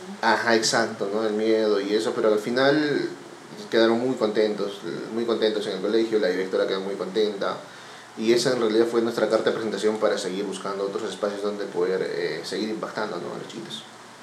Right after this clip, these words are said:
Speaker 1: Pero, y a ver, antes de seguir explayándonos y todo el
Speaker 2: Ujú.
Speaker 1: proyecto, cómo está, cómo ha ido creciendo, cuéntanos cómo,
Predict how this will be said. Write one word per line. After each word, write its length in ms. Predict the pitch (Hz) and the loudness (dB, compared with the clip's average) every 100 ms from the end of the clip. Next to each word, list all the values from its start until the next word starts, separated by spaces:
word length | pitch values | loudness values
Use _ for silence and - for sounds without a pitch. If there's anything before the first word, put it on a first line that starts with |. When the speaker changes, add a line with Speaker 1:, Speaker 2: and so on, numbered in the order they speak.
| - - - - | -18 -18 -18 -14
Speaker 1:
Pero, 160 | - 240 247 - | -6 -4 -6 -8
y 120 | 156 | -4
a 100 | 202 | -2
ver, 140 | 254 - | -2 -2
antes 280 | 269 294 269 | -2 0 0
de 160 | 208 | -2
seguir 260 | 208 220 233 | 0 -2 0
explayándonos 720 | 233 - 190 202 220 208 202 202 | 0 0 0 2 2 0 -2 -6
y 100 | 196 - | -10 -4
todo 180 | 214 208 | 0 2
el 200 | 196 180 175 | 2 -2 -6
Speaker 2:
Ujú. 160 | - 139 | -4 -2
Speaker 1:
proyecto, 260 | - 202 | -2 -2
cómo 140 | 208 202 | -4 -6
está, 160 | 196 - | -6 -8
cómo 140 | 196 | -4
ha 100 | 196 | -2
ido 100 | 196 | -2
creciendo, 360 | 185 185 196 202 202 | -4 -6 -2 -2 -2
cuéntanos 360 | 240 240 247 247 | -2 -2 -2 -4
cómo, 520 | 254 240 233 214 | -4 0 0 0